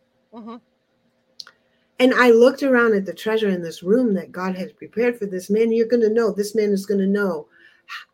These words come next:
Speaker 2: that Jesus really knows who you are and how much he loves you. And,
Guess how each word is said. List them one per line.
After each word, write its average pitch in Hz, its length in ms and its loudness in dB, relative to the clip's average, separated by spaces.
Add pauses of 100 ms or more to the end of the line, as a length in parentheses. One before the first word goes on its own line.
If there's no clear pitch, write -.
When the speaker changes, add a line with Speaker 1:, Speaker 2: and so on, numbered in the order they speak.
(280)
Speaker 2:
that 214 280 -10
Jesus 262 480 -6
really 254 220 -2
knows 262 280 -2
who 262 120 -8
you 254 180 -2
are 262 160 -2
and 190 160 -4
how 220 100 -2
much 247 220 -2
he 262 100 -4
loves 277 300 -2
you. 180 160 -6 (540)
And, 214 380 0